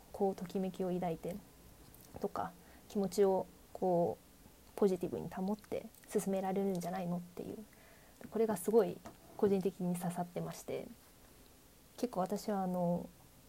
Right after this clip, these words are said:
こうあるべきだというか、これが正しいんやっていうふうに思ってしまうことが多いので、まあ、思ってしまう性格なので、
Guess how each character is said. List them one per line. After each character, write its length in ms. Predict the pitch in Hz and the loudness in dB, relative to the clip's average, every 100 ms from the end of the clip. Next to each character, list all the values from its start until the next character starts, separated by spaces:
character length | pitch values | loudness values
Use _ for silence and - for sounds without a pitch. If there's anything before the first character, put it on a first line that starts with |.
| - - - | -20 -20 -10
こ 220 | - 247 | 4 6
う 20 | 220 | 6
あ 100 | 226 | 4
る 80 | |
べ 100 | 202 | 2
き 100 | 190 | 0
だ 100 | 196 | -6
と 100 | - | -8
い 40 | - | -12
う 20 | |
か、 120 | - - | -12 -6
こ 160 | 214 | -2
れ 80 | 208 | 0
が 80 | 208 | -2
正 280 | 196 185 - | -4 -6 -4
し 40 | |
い 80 | 214 | -4
ん 60 | |
や 80 | - | -4
っ 20 | - - | -14 -18
て 220 | - - | -12 -8
い 40 | |
う 40 | 190 | -4
ふ 80 | 202 | -4
う 20 | |
に 80 | - | -2
思 200 | 202 247 | 0 0
っ 20 | |
て 300 | 254 - - - - - - | -2 -6 -6 -12 -20 -20 -20
し 160 | - - | -8 -4
ま 80 | 202 | -4
う 60 | |
こ 100 | 196 | -4
と 100 | 202 | -4
が 160 | - 175 - - - - | -2 -4 -10 -20 -20 -2
多 140 | 214 | -2
い 60 | 190 | -2
の 160 | 180 | -6
で、 160 | - - - | -10 -14 -8
ま 80 | 208 | -4
あ、 20 | |
思 160 | 196 226 | -2 -2
っ 20 | |
て 80 | 175 | -4
し 120 | 190 | -8
ま 80 | 180 | -6
う 20 | |
性 180 | - 202 | -8 -6
格 220 | 202 214 | -6 -4
な 120 | 202 | -4
の 160 | - - | -6 -8
で、 220 | - | -8